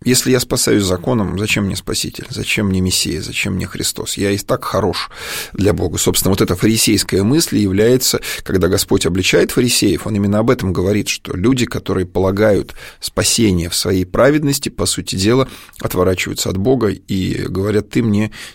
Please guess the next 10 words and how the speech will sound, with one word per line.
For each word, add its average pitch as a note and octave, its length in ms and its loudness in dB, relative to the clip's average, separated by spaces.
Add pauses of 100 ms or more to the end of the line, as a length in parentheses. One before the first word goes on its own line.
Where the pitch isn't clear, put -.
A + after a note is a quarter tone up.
не G2 100 0
нужен, F2+ 320 0
я F#2+ 200 0
спасаюсь - 460 -2
своей G#2 280 -2
праведностью", - 1400 -4
и - 360 -8
вообще A#2 340 0
как F#2 240 -4
бы F#2+ 140 -2